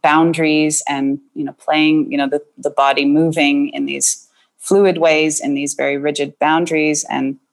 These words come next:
then these, you know, parameters. And I was looking at tennis too, and I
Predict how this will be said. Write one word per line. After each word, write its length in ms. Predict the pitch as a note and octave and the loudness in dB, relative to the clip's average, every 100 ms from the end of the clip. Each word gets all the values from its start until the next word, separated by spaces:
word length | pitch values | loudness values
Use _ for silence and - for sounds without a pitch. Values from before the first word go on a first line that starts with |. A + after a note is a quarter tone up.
| _ _ | _ _
then 100 | D#3+ | 2
these, 320 | D3+ C#3+ - - | 2 2 -4 -10
you 80 | D3 | -8
know, 160 | D#3 - _ | -8 -10 _
parameters. 680 | D#3 D#3 E3 E3 D3+ C#3+ - - | 0 2 2 2 2 0 -2 -2
And 380 | D3 C#3+ C#3+ C#3+ - - - _ - | -2 0 -2 -6 -16 -20 -20 _ -2
I 100 | E3+ | 2
was 140 | E3+ F#3+ | 4 4
looking 180 | A3+ | 2
at 100 | C3+ | 0
tennis 560 | - - E3 E3+ - - | -2 0 2 2 2 -2
too, 640 | - D#3+ D#3+ E3 E3+ E3 - _ - | -2 0 0 0 -4 -6 -14 _ -10
and 100 | |
I 100 | D#3 | -8